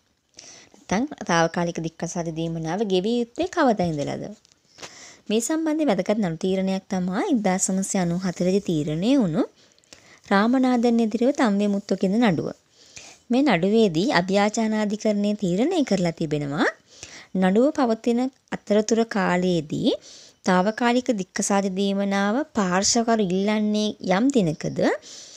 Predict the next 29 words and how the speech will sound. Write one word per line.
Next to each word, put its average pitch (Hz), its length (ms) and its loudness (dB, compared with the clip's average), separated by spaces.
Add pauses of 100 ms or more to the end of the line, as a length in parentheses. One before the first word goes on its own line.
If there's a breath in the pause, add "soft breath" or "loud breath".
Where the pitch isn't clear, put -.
(180 loud breath)
ඒ 190 220 4
ඉල්ලීම් 233 480 2
කළ 208 240 4
දිනේ 202 380 2
සිට - 240 -4 (120)
ගෙවිය 208 340 4
යුතු 185 260 2
බව. 170 220 6 (440 loud breath)
කියන්නේ 175 300 2
නඩුවේ, 175 360 2 (200)
අ, 156 120 -4 (140)
මුල්ම 165 500 -2
කාලේ 247 360 2
වෙන්නත් 240 360 0
පුළුවන්, 226 340 0
මැද 170 200 -2
කාලයේදී 247 540 0
වෙන්නත් 233 360 0
පුළුවන්. 214 400 -2 (640 loud breath)
ඒ 190 180 0
ඉල්ලුම්කරු 285 640 0
ඉල්ලා 226 340 2
සිටින 220 340 -2
දිනේ 233 340 2
සිටම 165 400 -4
තාවකාලික 190 640 -2
දික්කසාද 170 500 -4
දීමනාව 165 540 -2
ගෙවීමට 208 560 0